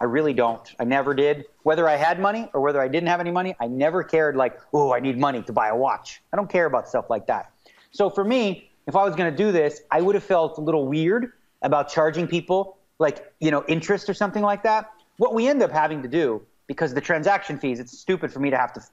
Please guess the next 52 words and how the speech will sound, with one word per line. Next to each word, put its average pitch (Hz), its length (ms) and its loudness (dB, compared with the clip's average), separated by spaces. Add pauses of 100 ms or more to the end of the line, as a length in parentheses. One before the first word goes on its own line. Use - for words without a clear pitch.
(380)
pay 151 220 2
them 104 140 -2
all. 92 360 -4 (320)
So, 147 440 0 (120)
you 160 120 -4
know, 151 100 2
we 156 140 -2
just 151 220 -4
say 165 160 4
that 147 100 -2
you 143 120 2
have 156 140 0
to 147 60 -6
cover 143 220 0
the 120 60 -2
transaction 127 580 -2
fees. 95 300 -14 (220)
So, 208 160 2
like, 190 340 2
basically 185 400 2
they 151 120 2
pay 151 180 2
maybe 135 180 0
one 131 220 2
point 131 240 -2
zero 123 180 0
five 120 480 2
or 110 80 -2
four 123 340 0
or 113 40 0
three, 127 360 0 (240)
depending 135 260 0
on 123 60 2
their 120 100 2
thing. 139 220 2
But 131 260 -2 (140)
for 233 100 2
me, 294 140 4
it 294 80 6
was 175 100 2
important 143 400 2
to 135 60 -2
just 127 180 0
do 139 140 4
it 131 80 0
that 120 180 2
way 120 300 4 (340)
because 156 160 -2
I 196 80 2
didn't 202 200 0
care 143 240 2
about, 123 480 0